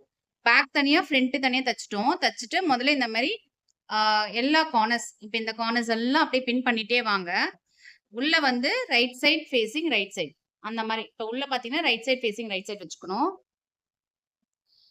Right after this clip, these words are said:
வச்சுட்டு இப்ப நான் இங்க டாப்புக்கு வரும்போது என்ன பண்ண போறோம்? இப்ப இதோட லென்த் எல்லாம் நம்மளுக்கு சேமா இருக்கு பாருங்க. இப்ப நமக்கு இந்த பேக்கோட லென்த்தும் ஃப்ரண்டோட லென்த்துன்னு பாத்தீங்கன்னா சேமா இருக்கு. பின் பண்ணிட்டே வாங்க. பின் பண்ணாதான் உங்களுக்கு வந்து அந்த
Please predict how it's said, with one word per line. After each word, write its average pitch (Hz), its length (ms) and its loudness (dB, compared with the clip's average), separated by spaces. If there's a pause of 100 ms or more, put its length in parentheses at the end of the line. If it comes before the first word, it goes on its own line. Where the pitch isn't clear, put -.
(160)
வச்சுட்டு 214 380 -4 (500)
இப்ப 240 160 0
நான் 233 180 2
இங்க 233 220 -2 (100)
டாப்புக்கு 339 460 0
வரும்போது 240 400 2
என்ன 254 160 0
பண்ண 247 200 -4
போறோம்? 240 240 -6
இப்ப 302 160 -6
இதோட 240 260 -2
லென்த் 285 300 2
எல்லாம் 294 240 0
நம்மளுக்கு 269 300 -2
சேமா 240 360 -2
இருக்கு 226 180 -4
பாருங்க. 170 260 -10 (840)
இப்ப - 180 -8
நமக்கு 202 340 -4 (120)
இந்த 233 180 -2 (960)
பேக்கோட 269 460 0
லென்த்தும் 226 460 -4
ஃப்ரண்டோட 311 460 2
லென்த்துன்னு 269 420 2
பாத்தீங்கன்னா 196 540 -4
சேமா 294 320 -2
இருக்கு. 196 200 -8 (920)
பின் 415 180 -2
பண்ணிட்டே 285 400 2
வாங்க. 202 240 -4 (120)
பின் 302 220 -2
பண்ணாதான் 262 340 -2
உங்களுக்கு 233 240 -4
வந்து 277 140 -2
அந்த 247 140 -2